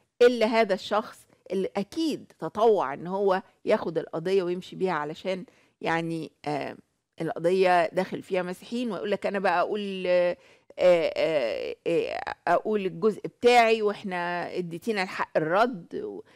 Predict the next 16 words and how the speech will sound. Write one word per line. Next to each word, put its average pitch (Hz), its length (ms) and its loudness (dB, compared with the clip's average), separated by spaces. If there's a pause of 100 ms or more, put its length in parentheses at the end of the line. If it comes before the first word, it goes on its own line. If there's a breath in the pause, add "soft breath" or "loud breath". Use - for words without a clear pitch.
(120)
مع 202 220 2
إنه 349 200 -2
الست - 360 -8
يعني 262 320 -2
كان 202 180 -2 (120)
أول 294 320 4
مرة 254 260 0
تطلع، 285 480 -4 (100)
أول 277 340 2
مقابلة 233 340 0
ليها، 208 280 -4 (1400)
وما 226 120 0
كانتش 302 220 0
بتتكلم 277 500 0
خالص. 190 420 -2 (1900)
لكن 254 420 2